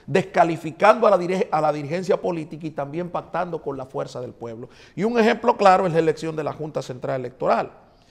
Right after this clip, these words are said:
Eligieron a Eddie Olivares, eh, prefirieron a Román Jaques como presidente de la Junta Central Electoral, alegando de que Luis Abinader no quería políticos o que el P R M no quería políticos en la Junta,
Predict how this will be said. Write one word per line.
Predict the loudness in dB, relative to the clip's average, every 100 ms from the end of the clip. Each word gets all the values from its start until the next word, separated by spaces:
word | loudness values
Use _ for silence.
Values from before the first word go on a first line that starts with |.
| _ -8
Eligieron | -8 -6 -4 -2 -2
a | -2 0
Eddie | -2
Olivares, | -2 2 4 4 2
eh, | -2 -2 -4 -10
prefirieron | 0 0 0 -4 -2 0 -2
a |
Román | -6 -4 -4 0
Jaques | 0 0 -4 -10 -12 _ _
como | 0 0 -2
presidente | -4 -4 -8 -8 -4
de | -4
la | -4
Junta | -6 -4 -6
Central | -6 -4 -2 -2
Electoral, | -4 -2 -2 -4 -10 -8 4
alegando | 6 6 6 6 4 2 -6 -10 -12 -2
de | -2 0
que | -4 -6 -4
Luis | 0 0 -2 -4
Abinader | -4 -4 -4 -4 -6
no | -6
quería | -4 -4 -4
políticos | -4 -6 -8 -12 -14 -2
o | 0 2
que |
el | -2
P | 0 0
R | 0 0
M | -2 -4
no | -6 -6
quería | -4 -4 -4
políticos | -6 -8 -12 -12 -12 -10
en | -10
la | -10
Junta, | -12 -14 -16 -20